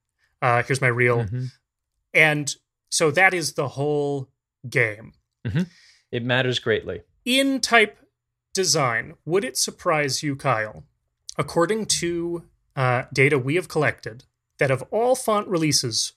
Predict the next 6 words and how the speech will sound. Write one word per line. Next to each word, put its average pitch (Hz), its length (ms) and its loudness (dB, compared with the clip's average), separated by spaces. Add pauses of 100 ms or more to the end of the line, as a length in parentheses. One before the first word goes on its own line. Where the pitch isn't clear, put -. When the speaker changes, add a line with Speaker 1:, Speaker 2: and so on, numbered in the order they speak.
(180)
Speaker 1:
between 123 500 -2
twenty 196 520 -4
twenty 180 440 -4
and 127 160 -4
twenty 170 240 -2
twenty-one, 131 720 0